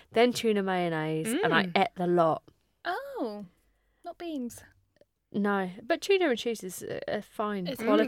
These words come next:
Speaker 3: acceptable
Speaker 2: Yeah,
Speaker 3: combo.
Speaker 2: yeah, yeah, yeah.
Speaker 1: topping. Um, he then attempted to drive to a friend's house, but got lost in a cul-de-sac. I think that's quite funny in itself anyway, but we won't, we won't dwell on that. Um, he is also quoted as saying, "There wasn't tu-,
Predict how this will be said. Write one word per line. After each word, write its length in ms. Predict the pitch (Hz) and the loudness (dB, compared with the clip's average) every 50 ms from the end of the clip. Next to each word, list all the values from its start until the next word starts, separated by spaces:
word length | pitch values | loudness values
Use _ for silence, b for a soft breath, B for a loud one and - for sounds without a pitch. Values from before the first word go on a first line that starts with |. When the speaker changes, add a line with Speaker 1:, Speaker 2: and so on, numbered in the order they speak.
| 202 - | 0 0
Speaker 3:
acceptable 220 | - - 165 165 175 | 0 0 0 0 -4
Speaker 2:
Yeah, 200 | 185 196 - - | -4 -4 -4 -8
Speaker 3:
combo. 220 | - - 190 196 | -10 -10 -8 -6
Speaker 2:
yeah, 140 | 208 208 208 | -6 -4 -6
yeah, 180 | 208 208 208 208 | -6 -6 -6 -6
yeah. 60 | 208 208 | -6 -8
Speaker 1:
topping. 300 | 208 196 160 165 175 185 _ B B B B B B B B - | -8 -8 -10 -12 -12 -14 _ B B B B B B B B 4
Um, 340 | 233 240 233 226 226 208 - | 6 6 6 6 4 -2 -4
he 140 | 214 220 254 | 0 0 4
then 160 | 240 302 311 | 6 6 6
attempted 380 | 339 339 - 339 277 - 262 - | 6 6 4 4 2 2 -6 -8
to 100 | - 240 | -8 -2
drive 280 | - - 240 240 240 | 4 6 8 8 6
to 100 | - 247 | 6 2
a 20 | 233 | 0
friend's 300 | - - 277 277 262 - | 2 2 -2 -2 -2 0
house, 220 | 196 170 175 175 | 0 0 0 0
but 200 | - - - - | 0 -4 -4 0
got 180 | - 214 - - | 0 0 2 4
lost 360 | 202 226 262 269 - - - | 6 6 6 4 2 -6 -6
in 100 | - 226 | -4 -4
a 60 | 233 | -4
cul-de-sac. 840 | - - - - 277 247 196 180 - - 147 135 - - - - _ _ - | -4 -4 -2 0 0 0 -2 -6 -8 -4 -4 -4 -4 -4 -8 -12 _ _ -8
I 80 | 214 214 | -8 -6
think 260 | - - 285 233 - | -4 -4 -4 -2 -2
that's 160 | - 214 - | -2 -4 -4
quite 220 | - - - - - | -4 -6 -8 -8 -6
funny 240 | - 208 196 180 175 | -6 -8 -6 -6 -6
in 80 | 165 | -6
itself 320 | - - - - - - - | -8 -8 -8 -8 -8 -8 -8
anyway, 380 | - 175 165 - - - - 160 | -6 -6 -4 -6 -6 -8 -10 -8
but 100 | - 156 | -6 -4
we 60 | 165 | -4
won't, 300 | 185 196 202 196 196 - - | -2 -2 -4 -4 -6 -8 -4
we 100 | 214 226 | 0 4
won't 220 | 262 285 220 175 | 6 6 4 6
dwell 240 | 214 214 196 175 170 | 6 8 8 8 8
on 120 | 160 151 | 6 0
that. 220 | 147 151 170 - - B B B B B B B B B B _ - | 2 0 0 0 -2 B B B B B B B B B B _ 2
Um, 320 | - 208 208 202 202 - - - | 4 6 6 4 2 -2 -6 -6
he 340 | 214 202 240 247 240 202 | -4 0 0 0 2 4
is 100 | - 233 | 2 2
also 200 | 247 269 254 247 | 2 2 -2 -2
quoted 280 | 240 - 247 233 - 233 | -2 -2 -2 -2 -2 -4
as 100 | 214 208 | -4 -2
saying, 280 | - 233 214 214 208 202 | 0 2 2 2 2 2
"There 100 | 208 220 | 2 4
wasn't 280 | 247 277 277 226 247 | 4 4 2 0 -4
tu-, 160 | - 247 - | -2 -2 -4